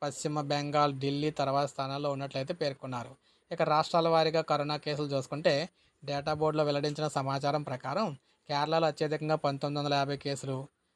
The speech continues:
గుజరాత్లో ఎనిమిది వందల ఇరవై రెండు, పశ్చిమ బెంగాల్ ఆరు వందల తొంభై మూడు, ఢిల్లీ ఆరు వందల ఎనభై ఆరు, మహారాష్ట్ర ఐదు వందల తొంభై ఐదు, కర్ణాటక మూడు వందల ముప్పై ఆరు, మూడు వందల అరవై ఆరు,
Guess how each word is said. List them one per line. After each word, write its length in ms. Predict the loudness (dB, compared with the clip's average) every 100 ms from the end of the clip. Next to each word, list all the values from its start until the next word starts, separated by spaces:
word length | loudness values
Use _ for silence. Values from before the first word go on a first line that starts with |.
| _
గుజరాత్లో 520 | -8 0 2 4 2 0 -2
ఎనిమిది 180 | -6 -2
వందల 140 | -2
ఇరవై 240 | -2 0 -2
రెండు, 360 | -2 -4 -6 -6
పశ్చిమ 300 | -4 -2 -2
బెంగాల్ 280 | 0 4 4
ఆరు 180 | 4
వందల 120 | 2 0
తొంభై 300 | -2 -2 -4
మూడు, 280 | -4 -4 -8 -12 _ _ -10
ఢిల్లీ 340 | -6 -2 -2
ఆరు 280 | -2 0 0
వందల 200 | 0 0
ఎనభై 320 | -2 -2 -4 -6 _ _ _ -12
ఆరు, 420 | -4 -2 -2 -4
మహారాష్ట్ర 560 | -4 0 2 2 2 -2
ఐదు 140 | -2
వందల 120 | -2
తొంభై 260 | -4 -4 -2
ఐదు, 380 | -2 -4 -8 -12 _ _ _
కర్ణాటక 420 | -6 0 0 2
మూడు 260 | 0 2 0
వందల 160 | 0 0
ముప్పై 340 | -4 -8 -8
ఆరు, 240 | -6 -6 -10 -10
మూడు 160 | -6 -2
వందల 180 | -2
అరవై 240 | -2 -2 -2
ఆరు, 240 | -4 -6